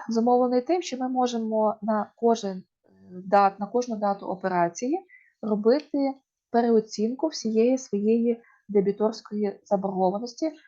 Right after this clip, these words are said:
грошової дебіторської заборгованості, що ніби буде сприяти, м, кращому відображенню реального стану боргів підприємства. Однак таке право, е, це не обов'язок, це право. Тобто ми можемо, е,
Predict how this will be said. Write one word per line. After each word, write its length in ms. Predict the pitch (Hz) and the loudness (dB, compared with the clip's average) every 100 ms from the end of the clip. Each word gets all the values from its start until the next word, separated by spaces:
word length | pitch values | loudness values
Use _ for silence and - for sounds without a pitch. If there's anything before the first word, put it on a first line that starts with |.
| _ | _
грошової 440 | 214 208 208 262 269 | -4 0 2 4 4
дебіторської 540 | 208 202 220 220 208 | 2 2 0 0 -4
заборгованості, 720 | 208 202 196 190 180 175 - _ _ _ _ | -2 -4 -4 -4 -4 -8 -14 _ _ _ _
що 120 | 240 | -2
ніби 180 | 320 311 | 2 4
буде 220 | 262 247 | 4 2
сприяти, 840 | - - 247 220 196 214 214 311 311 _ _ _ - | -2 -4 0 4 4 4 2 -2 -2 _ _ _ -16
м, 260 | 196 185 196 | -8 -8 -4
кращому 520 | 226 247 262 220 208 | 2 2 2 -4 -2
відображенню 800 | 208 196 190 202 240 247 226 196 | -2 -2 0 2 2 0 -6 -6
реального 480 | - 196 202 233 208 | -4 2 4 4 0
стану 440 | 196 190 196 190 - - - | -6 -6 -6 -6 -10 -14 -10
боргів 440 | 185 185 196 208 | -4 2 2 2
підприємства. 720 | 190 - 190 175 175 - - - _ _ - - _ _ _ | -2 -4 0 0 0 -6 -10 -12 _ _ -20 -20 _ _ _
Однак 480 | 208 190 302 339 - | -2 6 4 4 0
таке 260 | 220 285 | 2 4
право, 640 | 269 226 196 190 226 320 339 _ | 2 4 4 6 8 6 4 _
е, 420 | 208 202 196 190 196 | -6 -4 -4 -4 0
це 120 | 262 | 2
не 100 | 262 | 4
обов'язок, 580 | 226 196 180 185 202 202 | 4 4 2 2 -2 -4
це 120 | 262 | -8
право. 480 | 247 190 175 185 - _ _ _ | -4 0 0 0 -6 _ _ _
Тобто 260 | 226 226 214 | -6 -2 0
ми 140 | 240 | 2
можемо, 600 | 220 190 202 180 175 - _ _ - | 2 0 0 -2 -4 -6 _ _ -20
е, 140 | - | -12